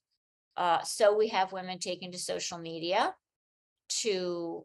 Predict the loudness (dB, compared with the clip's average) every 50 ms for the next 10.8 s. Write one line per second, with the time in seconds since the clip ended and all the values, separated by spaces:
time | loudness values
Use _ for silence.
0 | -16 _ _ -4 -2 0 2 2 2 2 0 -4 -6 -10 -8 -6 -4 -4 -2 -2
1 | -2 -2 -4 -4 -4 -6 -4 0 2 4 4 4 4 2 0 -2 -4 -4 -4 -4
2 | -4 -6 -8 -8 -8 -4 -2 -2 0 0 -2 -4 -6 -8 -6 -2 2 4 4 4
3 | 4 2 -2 -4 -6 -8 -10 -8 -6 -6 -4 -2 0 0 0 -2 -2 -8 -14 _
4 | _ _ -16 -16 -16 -10 _ -4 -2 -2 -4 -4 -6 -10 -12 -14 -18 -20 -20 -20
5 | -20 -20 -20 -20 _ _ -2 0 0 2 2 0 0 0 -2 -4 -6 -10 -12 -10
6 | -8 -6 -6 -6 -6 -8 -10 -14 -14 -4 0 0 0 0 -2 -10 -16 -14 _ -2
7 | 0 0 2 0 0 -2 -4 -2 -2 0 0 0 -2 -2 -2 -2 -2 -2 -6 -6
8 | -8 -12 -12 -12 -10 -6 -4 -2 -2 -2 -4 -4 -6 -4 -6 -6 -6 -8 -10 -10
9 | -10 -8 -6 -6 -6 -8 -10 -14 -10 -6 -6 -6 -6 -6 -8 -8 -8 -10 -12 -10
10 | -8 -8 -8 -8 -8 -6 -4 -4 -4 -4 -6 -6 -8 -10 -12